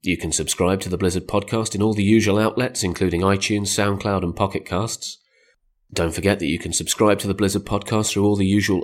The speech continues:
audio outlets, including SoundCloud, iTunes, and Pocket Casts. We'd really appreciate your help in spreading the word about what we're doing, so if you've been enjoying the episode so far, why not tweet about us,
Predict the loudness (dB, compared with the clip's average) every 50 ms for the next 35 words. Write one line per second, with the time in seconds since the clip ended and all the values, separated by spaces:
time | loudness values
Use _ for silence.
0 | 0 0 2 4 4 4 4 4 2 2 2 -2 -2 -2 -4 -6 -6 -6 -2 0
1 | 0 0 0 -2 -4 -4 -2 0 0 0 0 -2 -2 -2 -2 0 0 -2 -2 0
2 | 0 0 0 0 0 0 0 0 -2 -2 -2 -4 -2 -2 -4 -4 -4 -6 -10 -8
3 | -8 -8 -8 -8 -10 -12 -10 -10 -12 -12 -14 _ _ _ _ _ _ _ _ _
4 | _ _ _ _ _ _ _ _ -6 -6 -2 0 0 0 2 0 -2 0 0 0
5 | 0 2 0 0 0 0 0 0 2 2 0 0 0 -2 -4 -4 -2 -2 0 0
6 | 2 0 0 2 2 2 2 2 0 -2 -2 -2 -2 -2 -2 0 0 -2 2 2
7 | 2 2 2 0 -2 -2 -2 0 0 2 2 0 -2 -2 -2 0 -2 0 0 0
8 | 0 0 0 2 2 2 2 2 0 0 0 -2 -4 -2 -2 -2 -2 -2 0 0
9 | 0 -2 -2 -2 0 0 0 -2 -4 -6 -14 _ _ _ _ -2 0 0 0 0
10 | -2 -2 0 2 2 2 2 0 0 0 0 0 0 -2 -4 -4 -6